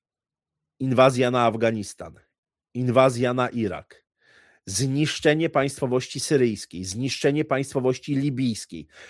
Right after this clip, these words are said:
Wszędzie tam Stany Zjednoczone nie przejmowały się skutkami, nie przejmowały się tym, że zostaną zniszczone podstawy państwowości, że zapanuje chaos,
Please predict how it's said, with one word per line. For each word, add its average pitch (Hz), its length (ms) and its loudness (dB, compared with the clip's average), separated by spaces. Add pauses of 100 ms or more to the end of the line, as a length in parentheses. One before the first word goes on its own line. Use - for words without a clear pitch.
(120)
Wszędzie 180 500 6
tam 151 240 2
Stany 147 320 2
Zjednoczone 139 480 -2
nie 139 240 0
przejmowały 170 680 2
się 175 160 -2
skutkami, 120 680 -2 (380)
nie 139 200 0
przejmowały 170 580 4
się 160 140 -2
tym, 160 180 -2
że 143 120 -2 (180)
zostaną 147 420 0
zniszczone 160 840 0 (280)
podstawy 143 540 2
państwowości, 143 800 0
że 110 100 -4
zapanuje 135 500 0
chaos, 139 640 0